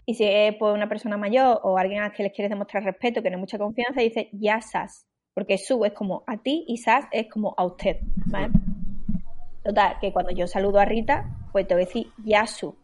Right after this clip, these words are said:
Y el otro día, hablando con Pedro, el hijo de la gran puta,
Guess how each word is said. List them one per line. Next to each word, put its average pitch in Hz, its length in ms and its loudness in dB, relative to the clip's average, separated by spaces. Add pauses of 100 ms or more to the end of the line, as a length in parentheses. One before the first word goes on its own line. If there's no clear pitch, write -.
(440)
Y 208 100 2
el 196 80 8
otro 226 220 6
día, 247 220 6
hablando 202 320 4
con 226 180 0
Pedro, 247 420 2 (160)
el 202 160 -4
hijo 208 140 2
de 185 60 4
la 180 80 0
gran 180 300 -2
puta, 240 420 2